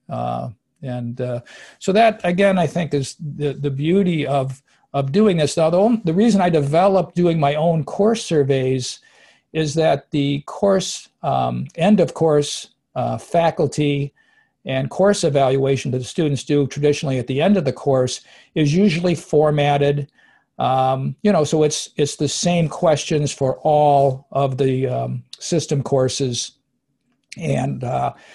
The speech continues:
and that, I think, limits then to really kind of tease out this type of information that helped me with my specific, you know, course, um, you know, development.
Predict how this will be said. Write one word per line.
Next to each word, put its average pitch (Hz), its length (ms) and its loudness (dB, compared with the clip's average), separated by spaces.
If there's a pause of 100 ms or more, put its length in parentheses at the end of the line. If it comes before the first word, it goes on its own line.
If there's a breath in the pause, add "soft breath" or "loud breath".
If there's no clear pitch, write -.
(260 loud breath)
and 147 360 -2
that, 180 240 2
I 180 140 4
think, 160 280 -4
limits 151 520 0
then 139 240 0
to 143 100 -2
really 143 220 2
kind 139 220 -2
of 123 100 -6
tease 165 400 -2
out 131 220 2
this 156 200 0
type 143 280 -2
of 127 120 0
information 127 760 -2
that 120 120 -4
helped 143 340 -2
me 139 140 2
with 135 240 0
my 139 160 0
specific, 139 960 -2 (400 soft breath)
you 143 80 -2
know, 120 120 -4
course, - 640 -2 (140)
um, 117 460 -8 (180)
you 127 100 -8
know, 123 100 -8
development. 123 680 -2